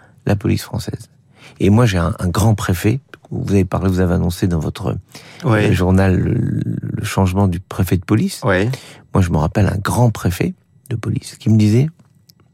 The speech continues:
Speaker 1: un vingt-quatre août, tous les vingt-quatre août,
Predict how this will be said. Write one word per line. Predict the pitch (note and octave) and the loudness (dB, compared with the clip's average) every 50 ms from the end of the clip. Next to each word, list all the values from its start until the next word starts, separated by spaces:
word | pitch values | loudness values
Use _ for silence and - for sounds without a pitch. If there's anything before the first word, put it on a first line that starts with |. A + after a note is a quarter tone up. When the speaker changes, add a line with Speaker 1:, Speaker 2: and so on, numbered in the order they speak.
| _ _ _ - - - _ _ _ _ _ - - - _ _ - _ _ _ _ _ _ _ _ - | _ _ _ -20 -20 -20 _ _ _ _ _ -18 -18 -18 _ _ -20 _ _ _ _ _ _ _ _ 0
Speaker 1:
un | G2 F#2+ | 2 2
vingt-quatre | F2+ A2 G#2+ - - F2 - - - | 4 4 2 2 0 -2 -2 -4 -8
août, | - - - - _ _ _ | -8 -8 -12 -18 _ _ _
tous | - B2 | 0 2
les | A2+ A#2 | 2 4
vingt-quatre | G#2 G#2 G#2 - - F#2 - | 4 2 0 0 -4 -2 0
août, | A2 A2+ B2 - | 0 0 0 -4